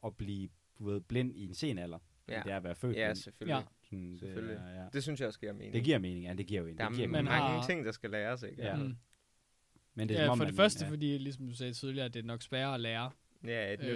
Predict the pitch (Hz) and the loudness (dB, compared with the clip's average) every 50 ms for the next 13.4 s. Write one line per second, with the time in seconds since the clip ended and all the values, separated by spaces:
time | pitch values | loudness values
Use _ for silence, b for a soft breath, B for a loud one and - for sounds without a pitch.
0 | 113 113 110 139 147 156 139 117 120 113 139 135 127 123 127 127 123 117 113 127 | 0 0 0 2 2 2 2 0 -2 -4 -2 0 0 0 0 0 0 0 0 2
1 | 147 160 160 151 147 131 127 127 123 - 131 117 113 113 107 - 113 113 123 127 | 4 6 6 6 6 4 2 0 -2 -2 -2 -2 -2 -2 -2 -2 -4 -4 -2 -2
2 | 127 139 139 139 123 117 113 - - - - 110 107 113 110 117 120 117 117 - | -2 0 0 0 0 -2 -2 -4 -6 -2 2 4 4 4 4 2 -2 -4 -4 -4
3 | 123 113 117 117 - _ _ _ _ _ _ b b b b b b b b b | -4 -4 -6 -6 -10 _ _ _ _ _ _ b b b b b b b b b
4 | b b b b _ _ _ _ _ _ - 113 117 120 - - - 87 85 - | b b b b _ _ _ _ _ _ -10 -8 -8 -10 -10 -12 -12 -10 -10 -12
5 | - - - 107 104 98 92 92 90 87 90 87 87 87 85 82 87 85 85 - | -12 -8 -6 -4 -4 -4 -4 -6 -6 -8 -8 -10 -10 -10 -10 -10 -10 -12 -10 -8
6 | 98 90 95 95 98 - - 95 92 101 95 92 92 95 95 92 90 95 87 113 | -6 -4 -4 -4 -4 -4 -6 -6 -4 -4 -4 -4 -4 -4 -4 -4 -4 -4 -2 0
7 | 120 117 110 95 92 90 - 117 107 98 92 90 90 87 85 85 82 82 87 101 | 0 0 0 -2 -6 -6 -4 -4 -4 -4 -4 -4 -4 -6 -6 -6 -6 -6 -6 -6
8 | 101 90 87 87 87 92 92 - 87 85 90 85 82 98 98 90 87 85 82 - | -6 -6 -6 -6 -8 -8 -4 -4 -4 -4 -4 -6 -6 -6 -6 -6 -6 -6 -8 -10
9 | B B B B B - - - - 110 101 98 92 92 90 113 117 120 117 113 | B B B B B -8 -6 -2 0 0 2 2 0 0 2 4 4 4 4 4
10 | 98 110 98 101 117 120 120 - 120 98 90 - 113 107 101 87 92 87 - 98 | 2 2 4 4 4 4 4 2 -2 -2 -2 -2 -2 -2 -2 -4 -6 -6 -4 -4
11 | 90 90 90 90 87 92 104 95 101 92 104 131 123 - - 82 95 98 - - | -4 -2 -2 -4 -2 -2 -2 0 0 0 -2 -4 -6 -6 -12 -12 -12 -14 -12 -2
12 | - 160 131 - - _ _ - - 107 104 113 107 95 90 87 - - 101 98 | 0 0 0 0 -2 _ _ -6 -2 -2 0 0 -2 -2 -4 -4 -2 0 0 0
13 | 104 107 190 151 135 131 127 | 0 -2 -2 -2 -2 -2 -4